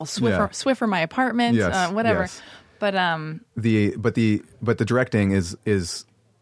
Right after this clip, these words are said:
Speaker 2: such, uh, the writing is such an extension of the directing, uh, in, in reverse chronology, because I need to know what it is that I'm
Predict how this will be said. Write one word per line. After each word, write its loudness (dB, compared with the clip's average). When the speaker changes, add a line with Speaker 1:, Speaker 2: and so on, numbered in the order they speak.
Speaker 2:
such, 0
uh, 0
the 2
writing 2
is 0
such 0
an 2
extension 0
of 0
the 0
directing, 0
uh, -2
in, 0
in -2
reverse 0
chronology, 0
because 0
I 2
need 2
to -2
know 4
what 2
it 4
is 0
that 0
I'm -2